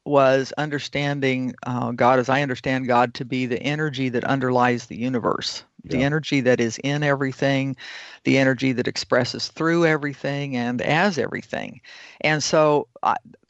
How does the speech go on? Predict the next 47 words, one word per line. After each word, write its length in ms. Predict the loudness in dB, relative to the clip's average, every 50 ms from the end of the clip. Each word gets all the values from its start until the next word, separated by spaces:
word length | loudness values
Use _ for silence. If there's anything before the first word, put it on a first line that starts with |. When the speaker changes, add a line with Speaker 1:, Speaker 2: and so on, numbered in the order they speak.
| _
Speaker 1:
I 140 | -4 -2 -2
started 520 | -4 -4 -2 0 0 0 0 -2 -6 -10 -14 _
paying 300 | -8 -6 -6 -6 -6 -8
attention 680 | -10 -12 -8 -4 -4 -4 -4 -2 -4 -4 -4 -4 -6
to 460 | -8 -4 -2 0 2 2 2 0 -2 -4
what 300 | -2 0 0 0 0 0
was 220 | 0 -2 -2 -2
this 200 | -2 -4 -4 -2
energy 400 | -2 -2 -2 -2 0 0 0 0
doing 400 | 0 2 2 2 4 4 2 2
and 80 | 2 4
what 120 | 4 2
was 140 | 2 2 0
it 140 | -2 -2 -4
feeling 420 | -2 0 2 2 4 4 2 2
like, 460 | 2 4 4 2 2 0 -4 -6 -10 -14 -14 -16 -20 -20 -20 -20 _ -2
um, 400 | 0 0 0 0 0 -4 -8 -10 -14 _ -20 -20 -16 _ -4
because 320 | -2 0 2 2 4 4 4
I 160 | 4 4 4
had 200 | 2 -2 -4 -4
been, 360 | -4 -4 -4 -4 -6 -8 -10 -10
uh, 340 | -8 -8 -8 -8 -8 -8 -10 -10
exposed 440 | -10 -6 0 2 2 2 2 0 -4
to 80 | -6
this 160 | -6 -4 -2
idea 260 | -2 -2 0 0 -2 -2
of 60 | -2
the 80 | -6
capricious 500 | -8 -10 -8 -4 -4 -4 -2 -4 -6 -2
God, 240 | 0 2 2 4 2
and 80 | 2 0
I 100 | 0 0
didn't, 320 | 0 0 -2 -4 -10 -14 -12 -8 -6
I 80 | -4 -4
didn't 180 | -4 -2 2
buy 200 | 2 4 4 4
it. 260 | 2 0 -2 -4 -8 -20 -20 -20 -20 -20 -20 -20 _ -10 -8
Um, 220 | -6 -6 -2 0
I, 80 | 0 0
w-, 160 | 0 0 0 0
I 80 | 0
was 120 | -2 -2 -6
trying 300 | -6 -4 -4 -4 -4 -6
to 100 | -8 -10
replace 500 | -10 -12 -8 -4 -2 -2 -2 -2 -4 -4
that 180 | -4 -2 0 0
idea, 560 | -2 -2 -4 -4 -6 -4 -2 0 -2 -2